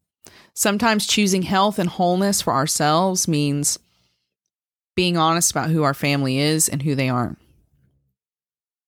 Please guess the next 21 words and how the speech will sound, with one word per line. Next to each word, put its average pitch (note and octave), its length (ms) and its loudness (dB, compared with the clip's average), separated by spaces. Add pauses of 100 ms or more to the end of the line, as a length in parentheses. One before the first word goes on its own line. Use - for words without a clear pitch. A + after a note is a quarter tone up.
(160)
We F#3 140 0
have G3 240 2
to A3 100 2
grow D3+ 720 2
into D#3+ 400 0
ourselves C#3 680 2
in C3+ 120 -4
order C#3+ 240 0
to - 160 -2
be C3+ 160 0
happy D3 480 0
with C3+ 160 -4
ourselves. A#2 600 -2 (440)
And D3 100 -4
that D#3+ 220 0
growth D3+ 340 0
means C#3 300 -2
a D3 100 0
lot C3+ 420 2
of C#3+ 60 -6
things. C3+ 640 0